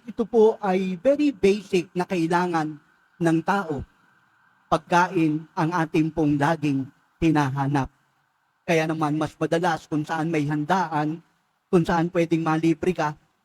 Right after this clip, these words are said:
eh, pumunta ka na lang doon para makakain ka. Mga kapatid, kahapon ang Ebanghelyo, ang sabi po ni Jesus, "Humahanap kayo dahil sa kayo ay pumunta rito, dahil kayo ay binusog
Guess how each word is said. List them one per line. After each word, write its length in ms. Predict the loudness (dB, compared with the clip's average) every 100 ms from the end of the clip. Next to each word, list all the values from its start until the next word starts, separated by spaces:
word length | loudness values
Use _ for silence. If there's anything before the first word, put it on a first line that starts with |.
| _
eh, 80 | 0
pumunta 400 | 2 2 2 0
ka 80 | -2
na 160 | 0
lang 160 | 0 2
doon 320 | 2 2 -2 -14 _ _ _ _
para 400 | -2 -2 -2 -6 _ _
makakain 720 | -4 -4 -4 -6 -6 -2 -2 -2
ka. 240 | -6 -10 _ _ _ _ _ _ _ _ _ _
Mga 240 | 0 0 0
kapatid, 320 | -4 -4 -6 -4
kahapon 400 | -4 -2 -2 -2
ang 120 | -2
Ebanghelyo, 640 | -2 -2 0 0 0 -2 -4
ang 80 | -4
sabi 320 | -4 -4 -4
po 160 | -2
ni 80 | 0
Jesus, 360 | -2 -2 -4 -4 _ _ _ _ _ _ _ _ _
"Humahanap 720 | 4 4 2 -2 -2 -4 -2
kayo 320 | -2 2 0
dahil 320 | 0 -2 -2 -6
sa 160 | -6
kayo 320 | -2 0 0 -2
ay 200 | -6 -4
pumunta 400 | -2 0 0 -4
rito, 400 | -6 -4 -4 -6 _ _
dahil 320 | -2 0 0
kayo 320 | 0 2 2 2
ay 160 | -4
binusog 640 | 0 0 0 0 0 0